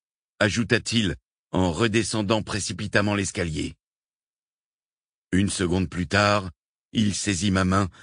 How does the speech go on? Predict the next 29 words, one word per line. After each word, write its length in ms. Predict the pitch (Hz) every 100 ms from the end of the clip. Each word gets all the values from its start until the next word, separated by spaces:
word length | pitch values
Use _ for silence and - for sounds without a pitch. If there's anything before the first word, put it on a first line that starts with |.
| -
et 160 | 98 92
m'entraînait 480 | 101 - 101 95
vers 200 | 87 92
le 100 | 92
bas 140 | 82 90
des 120 | 85
marches. 460 | 78 69 151 - - _ _ _ _ -
Nous 200 | 107 120
ne 160 | 113
nous 240 | 110 101 110
arrêtâmes 500 | 101 107 110 107 104
que 160 | - 95
sur 260 | - 90
le 120 | 92
seuil 400 | 90 - 98 92
de 120 | 85 92
nos 240 | 98 80
appartements. « 600 | 101 104 - 98 85 90 - _ _ _ _ _ _ _ _ _ _ _ -
Il 100 | 113
y 80 |
a 40 | 123
deux 160 | 135
mantes 280 | 135 147 131
et 40 | 123
au 80 |
moins 220 | 123 127 131
un 120 | 135
biote 300 | 117 110 143
bulldozer », 680 | 101 131 131 113 123 107